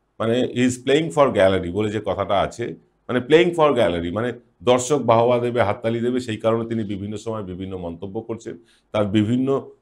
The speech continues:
ও, রায় সুপ্রিম কোর্টে গিয়ে সেটা বাতিল হয়ে যাচ্ছে, স্থগিতাদেশ পেয়ে যাচ্ছে, অথচ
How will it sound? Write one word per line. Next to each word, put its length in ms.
ও, 380
রায় 400
সুপ্রিম 380
কোর্টে 300
গিয়ে 340
সেটা 440
বাতিল 420
হয়ে 240
যাচ্ছে, 380
স্থগিতাদেশ 680
পেয়ে 180
যাচ্ছে, 380
অথচ 280